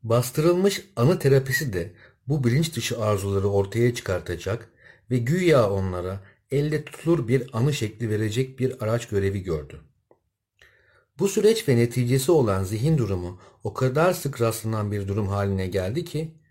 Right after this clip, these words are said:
buna bir isim verildi. Yanlış anı sendromu. Mahkemelerin işleyişi değişti.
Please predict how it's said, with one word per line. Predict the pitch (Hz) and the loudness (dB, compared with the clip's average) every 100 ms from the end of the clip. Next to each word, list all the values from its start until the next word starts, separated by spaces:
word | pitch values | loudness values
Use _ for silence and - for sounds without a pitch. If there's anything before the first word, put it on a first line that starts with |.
| _ _ - | _ _ -4
buna | 160 180 | 2 2
bir | 165 | 2
isim | 151 131 151 123 | 0 -2 0 0
verildi. | 92 87 80 80 - _ _ _ _ _ - | 0 -6 -10 -14 -18 _ _ _ _ _ -4
Yanlış | 110 120 131 147 156 - | 2 2 2 0 -4 -8
anı | 110 113 | -4 -2
sendromu. | 120 98 90 90 82 80 - _ _ _ _ _ _ _ _ - _ | -2 -2 -4 -6 -8 -8 -12 _ _ _ _ _ _ _ _ -20 _
Mahkemelerin | 110 120 120 156 156 165 165 | 0 0 0 2 4 4 2
işleyişi | - 127 - 135 135 131 | 0 -4 -2 0 0 -2
değişti. | 104 - - - | -4 -6 -10 -18